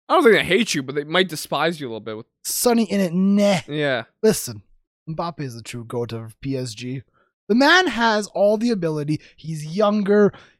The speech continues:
Speaker 2: He's, come on.
Speaker 1: Although the
Speaker 2: Messi's
Speaker 1: the one,
Speaker 2: old.
Speaker 1: the one
Speaker 2: He's
Speaker 1: thing
Speaker 2: got
Speaker 1: I,
Speaker 2: the
Speaker 1: the one
Speaker 2: name. Neymar's got the, the image, and he's got the hairstyle, but he's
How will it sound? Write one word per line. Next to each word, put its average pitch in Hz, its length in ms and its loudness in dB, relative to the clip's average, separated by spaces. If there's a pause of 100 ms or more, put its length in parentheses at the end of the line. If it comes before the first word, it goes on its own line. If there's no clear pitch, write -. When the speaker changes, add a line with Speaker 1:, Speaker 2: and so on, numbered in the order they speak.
(120)
Speaker 2:
He's, - 600 -8 (220)
come 123 300 -6
on. 104 300 -12 (280)
Speaker 1:
Although 302 220 -2 (120)
the 240 60 -2
Speaker 2:
Messi's 240 360 4
Speaker 1:
the 208 80 4
one, 190 160 6
Speaker 2:
old. 196 120 6
Speaker 1:
the 190 40 4
one 285 140 10
Speaker 2:
He's - 60 2
Speaker 1:
thing 392 80 -2
Speaker 2:
got 311 140 8
Speaker 1:
I, 269 60 8
Speaker 2:
the 226 60 6
Speaker 1:
the 226 80 8
one 220 80 6
Speaker 2:
name. 214 200 10 (500)
Neymar's 233 220 4
got 220 220 2
the, 202 340 0
the 214 220 -2
image, 196 500 6
and 185 80 2
he's 185 80 2
got 202 200 2
the 226 80 2
hairstyle, 185 800 2
but 240 100 -2
he's 233 200 -2